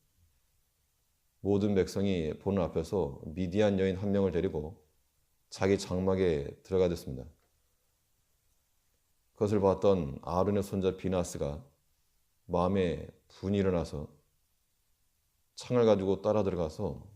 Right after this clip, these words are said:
두 사람을 꿰뚫었을 때 그때 연병이 그쳤다 그랬습니다. 물론 오늘날 이렇게 말씀대로 안 한다고 사람을 해하거나 그러면 안 될 일이지만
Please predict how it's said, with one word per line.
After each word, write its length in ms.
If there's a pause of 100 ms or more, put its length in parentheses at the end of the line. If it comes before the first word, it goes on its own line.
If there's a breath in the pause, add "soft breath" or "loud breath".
(200)
두 140
사람을 520 (760)
꿰뚫었을 560
때 280 (520)
그때 320
연병이 420
그쳤다 360
그랬습니다. 400 (2500)
물론 220
오늘날 360
이렇게 540 (600)
말씀대로 480
안 100
한다고 460
사람을 400
해하거나 420
그러면 440 (560)
안 120
될 180
일이지만 540